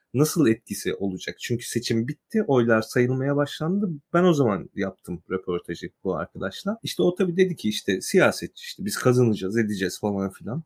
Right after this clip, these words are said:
Ön seçim mi Türkiye'deki muhalefete tavsiye ederim falan <laughs> dedi, tamam mı? Bu sefer Allah işte daktilocular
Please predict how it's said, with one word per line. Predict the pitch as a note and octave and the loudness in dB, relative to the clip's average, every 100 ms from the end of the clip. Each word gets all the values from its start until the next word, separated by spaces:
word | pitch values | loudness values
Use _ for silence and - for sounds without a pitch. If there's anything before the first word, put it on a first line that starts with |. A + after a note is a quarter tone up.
| - | 4
Ön | B2 D3+ | 6 6
seçim | - - D3 C#3 - _ - | 4 0 0 0 -4 _ 2
mi | C#3 F3+ - - | 6 6 4 0
Türkiye'deki | - D3+ - B2+ B2 D3 | 2 2 2 2 2 0
muhalefete | C3+ B2+ A#2 A#2+ G3+ - | 2 2 0 -4 -8 0
tavsiye | D3 C#3+ - C#3 | 2 2 2 0
ederim | C3 B2+ B2 | 2 2 2
falan | A2 B2+ B2+ - | 2 4 4 2
<laughs> | C3+ | 0
dedi, | A#2+ G#2+ G2+ G2 | 0 0 -2 -4
tamam | - C#3+ | -8 -8
mı? | A#2 | -4
Bu | B2 | -2
sefer | D3+ E3+ - D#3+ D#3+ | 0 0 -2 -6 -4
Allah | C#3 C3+ C3 C3+ B2+ B2+ | -4 -2 0 0 2 2
işte | B2 - - A2+ _ A#2 | 0 -4 -2 -2 _ -2
daktilocular | B2 B2 - C3 B2+ A#2 B2 B2+ | 0 -2 -4 4 4 4 0 0